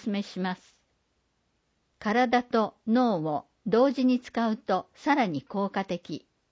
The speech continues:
ウォーキングをしながら、しりとりや歌を歌うなど、体だけでなく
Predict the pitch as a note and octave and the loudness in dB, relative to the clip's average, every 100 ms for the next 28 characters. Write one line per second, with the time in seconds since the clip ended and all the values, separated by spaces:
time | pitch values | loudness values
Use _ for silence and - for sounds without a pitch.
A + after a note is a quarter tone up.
0 | _ _ _ _ _ _ _ _ - A#3+ | _ _ _ _ _ _ _ _ -2 2
1 | C4 C#4+ - C4 B3+ B3 A#3+ - A3+ G#3+ | 2 2 -2 0 2 0 0 -2 0 0
2 | D#3+ D3 C3 _ _ _ - - A#3 C4 | 0 -4 -6 _ _ _ -12 -4 -2 0
3 | A#3+ A3+ G#3+ D3+ - _ G3 - C#4+ G3+ | 0 0 0 -2 -4 _ -10 -4 -2 -2
4 | E3 G#3+ G3+ G3 F3+ D#3+ C3+ - _ _ | -4 -4 -4 -4 -4 -4 -4 -6 _ _
5 | _ _ - A3+ C4 C4 B3 B3+ C4+ F#3 | _ _ -4 -2 0 0 0 0 -2 -4
6 | E3+ E3 - C#3+ | -4 -6 -8 -10